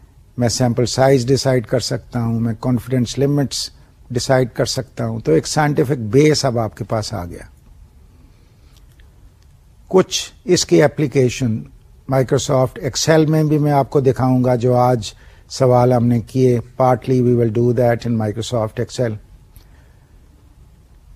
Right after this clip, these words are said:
میری پھر آپ سب سے گزارش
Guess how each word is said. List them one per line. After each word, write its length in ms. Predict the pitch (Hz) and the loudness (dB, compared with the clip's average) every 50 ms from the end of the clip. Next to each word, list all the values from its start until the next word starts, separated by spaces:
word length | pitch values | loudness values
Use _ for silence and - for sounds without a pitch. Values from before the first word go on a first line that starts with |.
| - _ - - - - _ - | -20 _ -20 -20 -20 -20 _ -2
میری 300 | 131 139 147 156 160 165 | 2 4 6 8 8 6
پھر 220 | - - 156 165 | 6 6 6 6
آپ 260 | 160 151 151 151 - - | 8 8 6 6 4 2
سب 200 | - 160 139 - | 0 0 0 2
سے 140 | - 151 | 2 2
گزارش 680 | 143 135 143 135 131 127 123 135 131 - - - - - | 2 2 4 4 4 4 4 2 0 -2 -4 -12 -16 -18